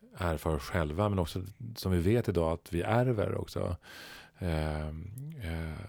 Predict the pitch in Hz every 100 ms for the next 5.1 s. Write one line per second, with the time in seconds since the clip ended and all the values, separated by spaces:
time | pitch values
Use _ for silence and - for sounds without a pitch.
0 | - 85 87 80 - 87 82 98 85 71
1 | 78 90 76 85 87 76 76 - - 52
2 | - - - - - - - - _ 90
3 | 80 78 76 92 85 - _ _ - -
4 | - _ _ - 85 98 92 85 78 76
5 | 78